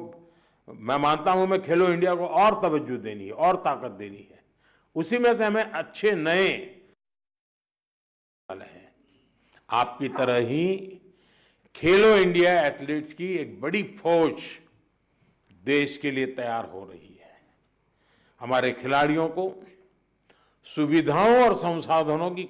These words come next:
कमी न पड़े, ट्रेनिंग में दिक्कत ना आए, इसके लिए बजट भी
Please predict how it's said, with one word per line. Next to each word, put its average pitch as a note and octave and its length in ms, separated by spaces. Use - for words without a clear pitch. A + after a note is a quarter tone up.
कमी A3 220
न D3 120
पड़े, G2 360
ट्रेनिंग G3 400
में G3 200
दिक्कत G3 420
ना C#3+ 80
आए, F#2+ 200
इसके C#3 320
लिए D#3+ 220
बजट B2+ 560
भी D#3 480